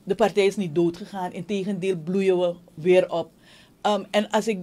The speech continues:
als daartoe in staat ben geweest met het team van toen en het team dat ik nu heb, dan, en, en met de steun die die samenleving je geeft, weet je, die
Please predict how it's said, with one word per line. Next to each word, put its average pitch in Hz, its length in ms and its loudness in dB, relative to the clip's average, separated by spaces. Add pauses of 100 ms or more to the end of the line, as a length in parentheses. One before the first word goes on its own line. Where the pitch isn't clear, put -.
(100)
als 202 280 0
daartoe 208 480 2
in 226 80 -4
staat 202 260 0
ben 185 100 -2
geweest 190 180 -6
met 185 120 -4
het 180 160 -6
team 190 200 -4
van 180 260 -6
toen 208 220 -2
en 180 120 -4
het 180 120 -10
team 180 180 -6
dat 175 140 0
ik 180 120 -6
nu 196 220 -2
heb, 196 200 0 (580)
dan, 214 520 4 (120)
en, 220 320 2
en 247 140 4
met 254 160 4
de 233 60 -2
steun 196 320 -4
die 180 120 -8
die 170 80 -8
samenleving 175 600 -4
je 165 80 -6
geeft, 170 320 -2
weet 180 140 -10
je, 214 80 -6
die 180 140 -4